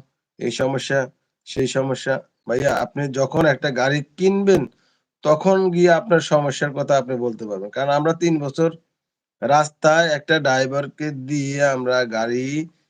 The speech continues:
রেগুলার চালাচ্ছি, রেগুলার। একটা দিনও ইনশাল্লাহ বন্ধ নাই আপনাদের দোয়ায়। প্রতিদিন আমাদেরকে ছয়শো টাকা করে দিচ্ছে। কারণ উনি চিন্তা করতেছে উনি অনেক কষ্ট করে গ্যাস যে নেওয়া লাগে গাড়িগুলাতে,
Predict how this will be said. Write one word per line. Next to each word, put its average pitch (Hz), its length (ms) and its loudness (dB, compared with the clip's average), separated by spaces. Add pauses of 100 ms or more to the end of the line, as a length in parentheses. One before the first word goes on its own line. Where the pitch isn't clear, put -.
(220)
রেগুলার 156 420 4
চালাচ্ছি, 123 500 -4
রেগুলার। 139 460 2
একটা 139 520 2
দিনও 165 240 2
ইনশাল্লাহ 156 440 0
বন্ধ 131 340 -4
নাই 123 200 -4
আপনাদের 101 320 -12
দোয়ায়। 90 300 -16 (840)
প্রতিদিন 185 640 2
আমাদেরকে 156 600 0
ছয়শো 156 480 -2
টাকা 165 260 2
করে 139 200 -6
দিচ্ছে। 107 320 -12
কারণ 147 260 -2 (560)
উনি 180 200 4
চিন্তা 196 280 0
করতেছে 180 360 0
উনি 180 600 4 (380)
অনেক 170 260 4 (100)
কষ্ট 165 280 0
করে 160 260 2
গ্যাস 151 480 0
যে 160 220 0
নেওয়া 151 320 2
লাগে 143 380 4
গাড়িগুলাতে, 123 640 -2